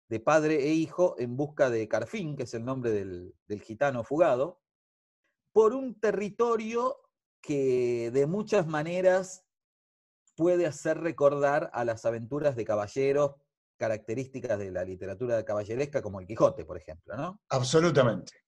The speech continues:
Speaker 1: Porque además también el, el, el vínculo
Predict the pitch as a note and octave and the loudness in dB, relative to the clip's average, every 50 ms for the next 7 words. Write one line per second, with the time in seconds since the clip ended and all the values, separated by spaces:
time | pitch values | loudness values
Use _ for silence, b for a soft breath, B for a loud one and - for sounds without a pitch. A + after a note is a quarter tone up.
0 | _ _ _ _ _ _ _ - D3 D3 C#3+ D3 D#3+ D#3+ D#3+ E3 F3 F#3 G3+ G#3 | _ _ _ _ _ _ _ -2 -2 0 0 0 0 0 0 2 0 -2 -2 0
1 | G#3 G#3+ G#3 G#3 - - - C3+ C3+ C#3+ D#3+ G3 G3+ F#3 D3 C3+ B2+ B2 A#2+ A#2 | 0 0 -2 -4 -6 -2 -2 -2 -2 0 -2 0 0 0 0 0 0 0 0 0
2 | G#2+ - G2+ A2 A2+ A2 G#2+ G#2 G2+ G2+ G2 G2 F#2 - - _ _ _ _ - | -2 -4 -6 -6 -4 -4 -4 -4 -6 -6 -8 -8 -10 -10 -14 _ _ _ _ -6
3 | A2+ A#2 A#2+ D3 G#3 A3 G3 D#3+ C#3 B2 - - B2 A#2 A#2 A#2 B2 B2 - - | -4 -4 -4 -2 -2 -2 -2 -2 -2 -4 -4 -4 -4 -2 -2 -2 -6 -6 -8 -14
4 | _ | _